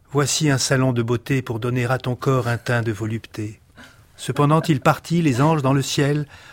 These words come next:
l'appeler de leur chant formidable et sensuel. Et Dieu, le Créateur au sourire si doux, suivi d'un séraphin qu'il aimait entre <laughs> tous, pour sa belle auréole et pour ses grandes ailes, parcourait dans les nues la plaine originelle.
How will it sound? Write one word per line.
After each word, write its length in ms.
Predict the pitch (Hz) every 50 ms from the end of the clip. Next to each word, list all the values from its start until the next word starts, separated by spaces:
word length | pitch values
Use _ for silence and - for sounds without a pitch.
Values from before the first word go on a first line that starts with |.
| - - -
l'appeler 400 | 147 143 139 - 151 139 147 151
de 80 | 135 139
leur 160 | 135 131 -
chant 180 | - - 151
formidable 580 | 131 - - 147 139 139 135 123 147 143 143 135
et 40 | 123
sensuel. 520 | - - 143 131 - - 147 139 135 123 - - - - -
Et 140 | 190 180
Dieu, 480 | 147 135 139 175 233 233 226 208 185 - - _ _ _ _ _ _ -
le 120 | - 139 135
Créateur 540 | - - - 156 151 143 147 160 160 151 147
au 80 | 147 135
sourire 540 | - - 160 147 127 151 151 143 143 143
si 220 | 139 - - - 151
doux, 320 | 123 120 143 143 139 135 139 - - - - - - - _
suivi 440 | - - - - 151 131 147 170
d'un 160 | 139 151 151 143
séraphin 640 | - - 160 147 147 151 147 - - 165 165 175
qu'il 240 | 170 - - 143 139
aimait 300 | 143 139 147 156 156 -
entre 360 | 151 143 123 107 147 143 135
<laughs> 20 | 131
tous, 320 | 113 165 160 160 151 - - - - - - - - -
pour 140 | 151 - -
sa 160 | - 175 156
belle 320 | 135 196 220 240 240 220
auréole 520 | 202 190 170 180 180 175 175 185 185 185 175
et 80 | 160
pour 180 | 160 - 156 -
ses 120 | - 165
grandes 460 | 143 131 135 165 170 151 160 147 131
ailes, 280 | 151 160 170 175 170 160 - - - - - - - - _
parcourait 480 | - 165 156 - - 165 156 175 190
dans 120 | 185 175 165
les 140 | 160 156 151
nues 220 | 156 160 175 185
la 140 | 170 151 139
plaine 320 | - - 151 160 165 156
originelle. 680 | 143 127 147 131 123 139 131 127 120 120 120 117 123